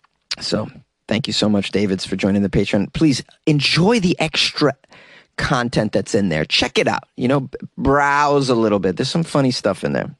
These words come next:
Um, stuff you can download too. Uh,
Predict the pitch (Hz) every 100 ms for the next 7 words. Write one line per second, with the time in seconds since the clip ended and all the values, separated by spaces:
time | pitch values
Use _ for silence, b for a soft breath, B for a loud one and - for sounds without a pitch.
0 | _ - - - - _ B B B B
1 | B B - - 117 117 104 104 104 101
2 | 95 85 - 92 85 - _ _ _ _
3 | _ _ 143 127